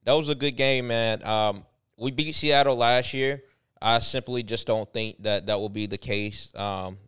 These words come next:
this go around. Uh, J C Horn had a big game, uh, last year, and, you know, we played, we played great football then. But yeah, I, I,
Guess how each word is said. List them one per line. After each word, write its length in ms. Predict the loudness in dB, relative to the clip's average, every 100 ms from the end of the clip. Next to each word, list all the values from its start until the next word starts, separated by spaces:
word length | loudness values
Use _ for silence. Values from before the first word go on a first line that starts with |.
| _ _ _
this 180 | -6 -4
go 240 | 0 2
around. 440 | 2 2 0 -2 -6 _ _ _ _
Uh, 220 | 0 2
J 220 | 2 0 -2
C 140 | -2
Horn 260 | -2 0 0
had 120 | -2
a 60 |
big 300 | -2 -6 -6
game, 480 | -2 0 0 -2 -8 -14 _ _
uh, 380 | -4 -2 -2 -4 -10 _ _
last 400 | 0 0 0 -4
year, 280 | -6 -6 -10 _ _ _ _ _ _ _
and, 600 | -2 0 2 0 -2 -6 -16 _ _ _ _ _ _ _ _
you 120 | -8
know, 300 | -2 0 -2 -10 _ _
we 120 | -10
played, 260 | 0 2 2
we 120 | 0
played 300 | 0 0 0
great 220 | -2 -2
football 420 | -4 -2 2 0
then. 280 | 0 -6 -8
But 360 | -4 -2 -2 -6 _ _ _ _
yeah, 180 | 0 2
I, 400 | 4 2 2
I, 60 | 0